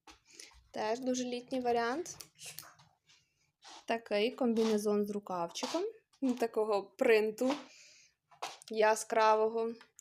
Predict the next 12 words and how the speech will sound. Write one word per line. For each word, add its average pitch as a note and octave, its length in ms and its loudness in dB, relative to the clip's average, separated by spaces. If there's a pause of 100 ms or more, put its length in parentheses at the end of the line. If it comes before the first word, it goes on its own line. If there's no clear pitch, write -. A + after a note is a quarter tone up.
(180)
І D#4+ 300 -4
ось A#3 240 -4
такий D4 480 -4
от. F4 260 -2 (560)
Тільки A3 260 -8
треба C#4 380 -6
перевернути G#3+ 840 -6
його G#3+ 260 -10 (1000)
іншою A#3 520 0 (340)
стороною. G#3+ 800 -2 (300)
Ці C#4+ 160 6
речі C4+ 380 6